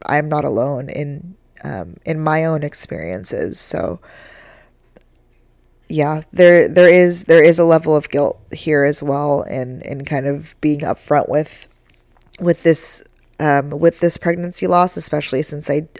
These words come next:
I, I have two beautiful kids that, um, are the result of very healthy pregnancies that I've been able to carry,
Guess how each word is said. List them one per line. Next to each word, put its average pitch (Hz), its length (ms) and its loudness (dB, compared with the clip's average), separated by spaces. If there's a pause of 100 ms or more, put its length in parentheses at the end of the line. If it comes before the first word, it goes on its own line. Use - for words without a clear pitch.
I, 156 320 0 (420)
I 170 80 2
have 185 260 0
two 214 360 -2
beautiful 202 460 -2
kids 180 500 2
that, - 640 -6
um, 156 460 -4
are 170 180 4
the 175 120 0
result 165 420 2
of 156 180 -2
very 143 280 -2
healthy 156 280 -8
pregnancies 165 580 -8
that - 100 -4
I've 160 180 -4
been 160 140 -6
able 151 200 -6
to - 100 -8
carry, - 580 -4